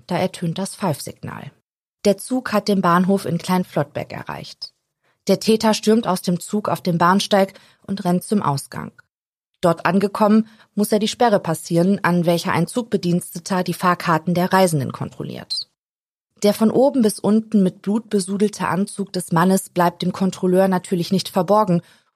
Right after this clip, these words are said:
und weckt seine Neugier. „Was passiert sei?“, fragt er den Fahrgast. Der junge Mann stammelt vor sich her, er habe Nasenbluten gehabt, bevor er zur nächsten Toilette eilt. Der Kontrolleur kauft ihm die Geschichte ab.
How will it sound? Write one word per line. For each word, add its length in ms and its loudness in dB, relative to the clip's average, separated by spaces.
und 200 -6
weckt 200 -4
seine 220 2
Neugier. 540 0
„Was 200 0
passiert 440 -2
sei?“, 280 -2
fragt 380 -10
er 80 -2
den 180 -2
Fahrgast. 640 -10
Der 100 4
junge 280 2
Mann 260 4
stammelt 400 0
vor 160 -2
sich 280 -6
her, 380 2
er 160 0
habe 220 2
Nasenbluten 680 2
gehabt, 360 -2
bevor 380 0
er 100 0
zur 180 -4
nächsten 400 0
Toilette 460 -4
eilt. 480 -16
Der 100 2
Kontrolleur 600 2
kauft 360 -2
ihm 120 -2
die 80 -2
Geschichte 520 -6
ab. 240 -10